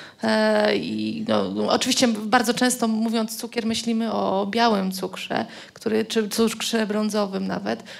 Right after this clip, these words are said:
ale jakby no, dla mnie no, jedzenie bez chemii, no, jakby człowiek się składa z pierwiastków chemicznych, wszystko się składa,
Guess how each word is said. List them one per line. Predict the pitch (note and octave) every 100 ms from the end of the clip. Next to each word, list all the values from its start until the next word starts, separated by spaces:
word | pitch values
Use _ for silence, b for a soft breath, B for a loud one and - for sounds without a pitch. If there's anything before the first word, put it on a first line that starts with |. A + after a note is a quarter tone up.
| B
ale | A3 A3 A#3
jakby | A3+ G#3 A#3+
no, | A3+ A3+ A3+ G#3+ - - -
dla | A#3+ A#3 B3
mnie | B3+
no, | B3
jedzenie | B3 A#3+ A#3+
bez | A#3 -
chemii, | A3+ A#3
no, |
jakby | A#3 G#3+
człowiek | A3+ A#3+ A3 A3
się | A3+
składa | G#3+ - G#3+ G3+
z | G#3+
pierwiastków | - G#3 G#3 G3+ - - A3
chemicznych, | - G#3+ G#3 G3+ - G#3 A3 A3+ B B
wszystko | - D4+ A#3+
się | A3+ G3+
składa, | - G#3 -